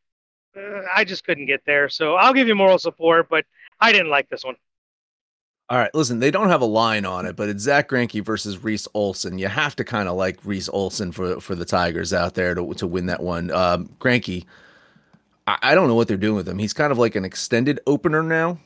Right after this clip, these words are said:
Speaker 2: He's not a starter anymore. Like, he's definitely not a starter. Um, but, uh, for, over his last few starts, um, I, I don't think he's gotten out of the fourth inning at all. So, uh, you, you don't know a line.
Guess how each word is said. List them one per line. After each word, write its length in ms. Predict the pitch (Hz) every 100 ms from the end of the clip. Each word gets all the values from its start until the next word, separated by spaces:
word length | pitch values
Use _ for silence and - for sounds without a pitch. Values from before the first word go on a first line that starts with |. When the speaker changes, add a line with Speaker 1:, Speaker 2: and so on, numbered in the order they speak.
| -
Speaker 2:
He's 160 | 131
not 140 | 156 160
a 60 |
starter 420 | 117 123 110 87 85
anymore. 400 | 82 - - - _ _ -
Like, 140 | 98
he's 180 | 117 104
definitely 280 | 131 113 98
not 160 | 85
a 20 | 80
starter. 500 | - 82 78 65 92 101 -
Um, 360 | 82 82 82 - _ _ _
but, 260 | 98 90 -
uh, 760 | 95 87 90 - 60 50 - 60
for, 260 | - - 127
over 180 | 131
his 100 | 117
last 280 | 117 123 -
few 140 | 123 104
starts, 600 | - 113 92 - - -
um, 480 | 92 82 80 82 _ _ 85
I, 160 | 92 -
I 80 | 98
don't 140 | 110
think 120 | 104 95
he's 100 | 90
gotten 260 | 98 85
out 100 | 92
of 60 | 82
the 80 | -
fourth 260 | 101 90
inning 320 | 95 85 80 - 87
at 140 | 87
all. 340 | 90 85 82 - -
So, 380 | - 87 78 - - - - - -
uh, 300 | 85 85 85 - _ _ _ _ -
you, 240 | 131 151 -
you 220 | 139 131 - _ _ - 120
don't 240 | 120 185
know 200 | 190 185
a 20 | 156
line. 580 | 151 156 151 151 151